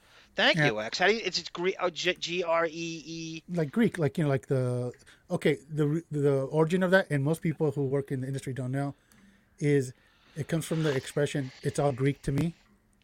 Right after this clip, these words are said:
Speaker 1: Right.
Speaker 2: So when you Greek something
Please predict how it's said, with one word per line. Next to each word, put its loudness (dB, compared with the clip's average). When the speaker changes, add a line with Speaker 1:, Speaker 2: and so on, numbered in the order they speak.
Speaker 1:
Right. 2
Speaker 2:
So -2
when -2
you -2
Greek 0
something -2